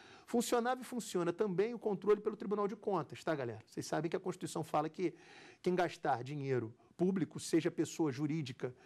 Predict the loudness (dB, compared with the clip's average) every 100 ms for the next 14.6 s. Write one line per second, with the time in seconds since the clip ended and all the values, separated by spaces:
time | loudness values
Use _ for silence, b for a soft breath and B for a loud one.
0 | B B B B 0 0 2 0 0 0
1 | 0 -2 0 0 0 -2 0 0 -2 -8
2 | -10 B B B 0 2 4 2 2 2
3 | 2 2 0 -4 0 0 0 -4 -4 -2
4 | -2 -2 -2 -2 -4 -10 -6 -4 -6 -4
5 | -4 -4 -10 _ -4 -2 -2 -6 B B
6 | B -2 -2 2 2 2 -2 -4 -4 -4
7 | -6 -4 -4 -4 -2 -2 -2 -4 -4 -4
8 | -4 -4 -2 0 2 2 0 0 0 -2
9 | -2 -4 B B B 0 0 0 -6 -4
10 | 0 4 4 4 4 0 0 -4 0 -4
11 | -2 -8 -6 -4 -2 -2 -4 -4 -4 -2
12 | 0 0 0 -4 0 -2 -2 -4 2 2
13 | 2 B B B -8 -6 -2 -2 -2 -4
14 | -4 -2 0 0 -2